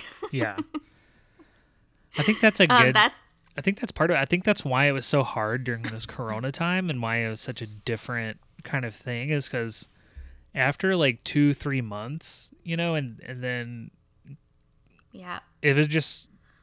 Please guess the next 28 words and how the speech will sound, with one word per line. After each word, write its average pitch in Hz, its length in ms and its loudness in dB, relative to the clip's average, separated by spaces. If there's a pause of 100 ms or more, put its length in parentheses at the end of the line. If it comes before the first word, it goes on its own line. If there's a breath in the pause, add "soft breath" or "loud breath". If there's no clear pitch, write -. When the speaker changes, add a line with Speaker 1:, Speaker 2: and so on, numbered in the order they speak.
(120)
Speaker 2:
there, 139 260 0
there 139 140 0
was 139 140 2
no 139 120 2
end 123 240 -2
in 139 140 -4
sight, 139 500 -2 (1300 soft breath)
and, 123 340 0
uh, 120 120 2
it, 131 240 -4
everything 131 320 0
was 135 120 -2
just 127 140 -2
so 127 160 0
unsure, 123 640 -2
and 113 340 -6 (440)
I 127 120 0
kinda 151 260 -2
just 143 300 -4
wanted 127 420 -4 (200)
to 135 100 -12
just 120 220 -10
stay 117 320 -4
in 120 160 -8
my 104 200 -12
hole 117 760 -4
and 110 180 -12
not, 113 260 -8